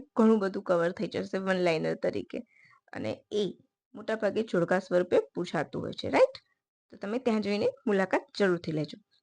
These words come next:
હવે હિમાચલ પ્રદેશમાં રોહતાંગ પાસ, શિપકીલા પાસ, બારાલાચા પાસ આવેલા છે. એમાં શિપકીલા પાસ કેમ અગત્યનો છે? તો તિબેટ બોર્ડર પાસે છે,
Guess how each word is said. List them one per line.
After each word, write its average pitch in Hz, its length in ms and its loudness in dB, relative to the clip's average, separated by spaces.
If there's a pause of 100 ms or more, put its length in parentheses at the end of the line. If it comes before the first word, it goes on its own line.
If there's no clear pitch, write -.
(240)
હવે 247 140 0
હિમાચલ 247 420 2
પ્રદેશમાં 185 560 -2
રોહતાંગ 208 540 0
પાસ, 214 180 4
શિપકીલા 202 600 0
પાસ, 202 380 0
બારાલાચા 202 640 6
પાસ 202 260 2 (680)
આવેલા 170 320 -2
છે. - 160 -10 (220)
એમાં 180 180 2
શિપકીલા 240 480 0
પાસ 262 240 2
કેમ 254 180 4
અગત્યનો 247 460 0
છે? - 140 -2 (520)
તો - 60 -12
તિબેટ 220 460 -2
બોર્ડર 190 280 4
પાસે 202 340 0
છે, - 160 0